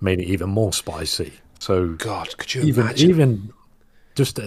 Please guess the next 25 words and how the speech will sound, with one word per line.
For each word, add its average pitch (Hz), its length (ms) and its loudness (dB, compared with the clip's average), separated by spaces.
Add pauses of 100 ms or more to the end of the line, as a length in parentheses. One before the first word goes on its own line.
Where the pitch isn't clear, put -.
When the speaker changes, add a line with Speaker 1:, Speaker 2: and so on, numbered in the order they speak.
Speaker 1:
just 135 240 -6
at 117 140 -2
the 104 80 0
second 117 420 -4
race 80 260 -8
where 98 220 -2
we 104 180 -2
know 107 220 0 (140)
absolutely 110 400 -4
nothing 98 480 -6 (100)
really, 87 500 -8 (680)
and 92 320 -4 (200)
I, 107 60 2
I 104 320 2
was 95 180 0
on 95 100 0
the 92 140 -6
edge 101 180 -6
of 95 80 -4
my 98 200 -2
seat 82 440 -8
and 95 100 -6
I 87 120 -4
didn't 90 320 -4
know 90 280 -2